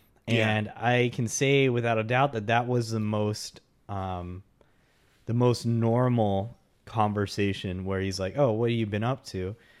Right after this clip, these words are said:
Speaker 1: Mm-hmm.
Speaker 2: "Oh, you know, I've been in Dallas and I, you know, was in surgery or whatever."
Speaker 1: Yeah.
Speaker 2: And that was the least thrilling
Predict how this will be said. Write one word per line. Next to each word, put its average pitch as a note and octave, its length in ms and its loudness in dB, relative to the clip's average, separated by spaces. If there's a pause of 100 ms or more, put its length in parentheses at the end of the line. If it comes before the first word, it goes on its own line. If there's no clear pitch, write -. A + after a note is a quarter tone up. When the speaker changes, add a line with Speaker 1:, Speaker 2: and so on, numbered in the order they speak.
(100)
Speaker 1:
Mm-hmm. G#2+ 160 -8
Speaker 2:
"Oh, E3+ 40 2
you E3 140 4
know, A2+ 120 4
I've G2+ 180 2
been G2 420 -2 (340)
in F#2 140 -8
Dallas F#2+ 520 0
and F#2+ 100 -6
I, F#2 160 -4 (180)
you G2+ 140 -2
know, F2 100 -4
was F2 140 -6
in F2 160 -6
surgery A2+ 580 -2
or G#2+ 100 -2
whatever." F#2 560 -2 (160)
Speaker 1:
Yeah. F#2+ 260 -8 (280)
Speaker 2:
And A2 600 0 (400)
that B2 200 6
was B2 260 4
the A2+ 60 0
least A#2 580 0 (100)
thrilling B2 800 4